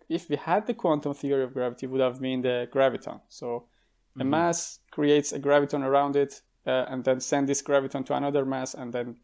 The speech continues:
Speaker 1: that affects, uh, the other mass and attracts it. Um, unfortunately, or maybe fortunately, I don't know, uh, for us, it's good to have to not, not know th-, some things <laughs> in physics.
Speaker 2: <laughs>
Speaker 1: Um,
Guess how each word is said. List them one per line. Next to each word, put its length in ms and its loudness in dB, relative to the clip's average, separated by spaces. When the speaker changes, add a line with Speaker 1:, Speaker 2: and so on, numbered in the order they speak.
Speaker 1:
that 140 -6
affects, 480 -8
uh, 280 -12
the 80 -8
other 140 -6
mass 240 -16
and 200 -14
attracts 480 -8
it. 80 -20
Um, 520 8
unfortunately, 640 2
or 100 0
maybe 180 -4
fortunately, 460 -2
I 40 0
don't 200 -2
know, 280 -2
uh, 360 2
for 220 -2
us, 180 -2
it's 140 -12
good 220 -2
to 100 2
have 200 2
to 80 -2
not, 260 2
not 280 0
know 140 -4
th-, 200 -14
some 260 -6
things 280 -14
<laughs> 340 -2
in 160 -2
physics. 400 -8
Speaker 2:
<laughs> 40 -20
Speaker 1:
Um, 480 4